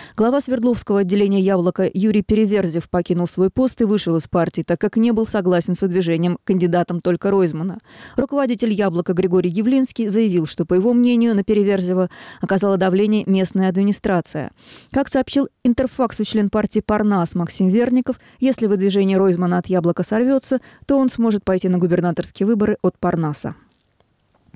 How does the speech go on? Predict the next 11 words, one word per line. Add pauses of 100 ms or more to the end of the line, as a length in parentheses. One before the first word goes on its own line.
(460)
Иракские
войска
продолжают
наступление
на
последние
укрепленные
районы
джихадистов
в
Мосуле,